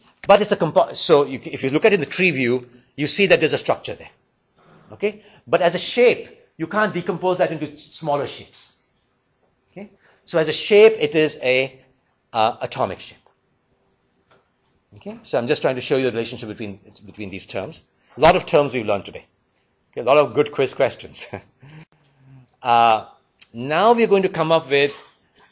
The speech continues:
a composite shape that is also a composite object. And we see here a line,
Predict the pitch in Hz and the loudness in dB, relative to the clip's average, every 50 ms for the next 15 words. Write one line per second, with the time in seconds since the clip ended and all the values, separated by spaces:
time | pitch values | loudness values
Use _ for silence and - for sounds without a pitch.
0 | _ _ - 123 - - 156 139 127 - 180 170 180 190 180 180 170 - - - | _ _ -6 -6 -4 -2 -4 -4 0 4 4 6 6 4 4 0 0 0 -4 -6
1 | - 160 135 135 135 - - - - _ _ _ _ _ _ _ _ _ _ _ | -2 -2 -2 -2 -2 -6 -10 -20 -20 _ _ _ _ _ _ _ _ _ _ _
2 | _ _ _ - 117 131 131 131 - 139 127 135 143 151 147 - 156 139 - 117 | _ _ _ -2 2 2 2 2 0 -4 -2 2 2 2 4 4 4 4 4 2
3 | 110 120 107 101 107 107 - 95 82 - - 139 185 - - - - _ _ _ | 0 0 -2 -2 -2 -6 -8 -10 -12 -8 -8 -8 -8 -10 -12 -20 -20 _ _ _
4 | _ _ _ _ _ _ _ _ _ _ _ _ _ - 127 135 135 135 139 135 | _ _ _ _ _ _ _ _ _ _ _ _ _ -6 -2 0 0 2 2 2
5 | 135 135 135 139 131 120 135 127 - - 175 170 175 175 135 156 151 151 151 151 | 2 0 0 -2 -4 -6 -6 -6 -6 -6 -4 -4 -4 -4 0 2 4 6 6 6
6 | 156 151 - - - _ _ _ _ _ _ _ _ _ _ _ _ _ _ _ | 6 4 -2 -14 -20 _ _ _ _ _ _ _ _ _ _ _ _ _ _ _
7 | - 120 120 117 110 101 98 113 165 220 311 269 | -2 -2 0 0 0 0 0 -2 -4 -6 -8 -12